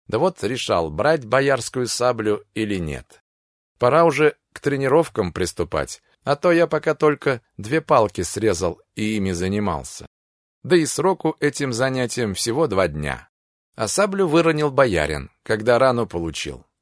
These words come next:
Ножны при нем остались. Но у меня ее выкупил один из пассажиров. Боярским сыном оказался,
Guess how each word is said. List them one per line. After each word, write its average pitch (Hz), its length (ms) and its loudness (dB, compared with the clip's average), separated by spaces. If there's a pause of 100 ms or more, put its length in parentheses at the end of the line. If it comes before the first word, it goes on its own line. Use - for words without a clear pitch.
(140)
Ножны 151 400 0
при 156 160 -2
нем 147 200 0
остались. 71 600 -6 (480)
Но 165 340 0
у 151 40 2
меня 139 300 -4
ее 160 340 0
выкупил 117 500 0
один 95 240 0
из 90 120 -4
пассажиров. 76 640 -6 (580)
Боярским 127 600 0
сыном 85 380 -2
оказался, 78 680 -6